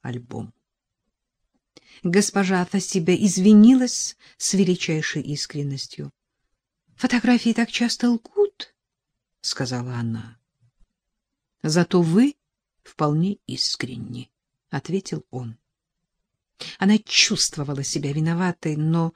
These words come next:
что сказано, то сказано. И, желая загладить свою вину и заставить забыть Ландрекура,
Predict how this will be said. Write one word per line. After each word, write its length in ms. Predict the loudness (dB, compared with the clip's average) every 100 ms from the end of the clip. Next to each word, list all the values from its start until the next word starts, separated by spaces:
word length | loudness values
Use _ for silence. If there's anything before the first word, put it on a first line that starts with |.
| _ _ _
что 220 | -10 -8
сказано, 580 | -8 -8 -10 -8 -10 -10
то 140 | -10
сказано. 680 | -10 -10 -8 -6 -6 -8 -10 _ _ _ -20 -4
И, 100 | 0
желая 400 | 2 2 4 4
загладить 960 | 4 2 4 4 4 0 -4 -10 -14 -20 -18
свою 480 | -10 -6 -2 0 0
вину 360 | 2 4 4 4
и 300 | 4 0 0
заставить 600 | 0 -2 -2 -2 -2 -2
забыть 640 | 0 2 4 2 2 -4 _ _
Ландрекура, 1000 | -2 2 4 4 2 -2 -2 -2 -2 -4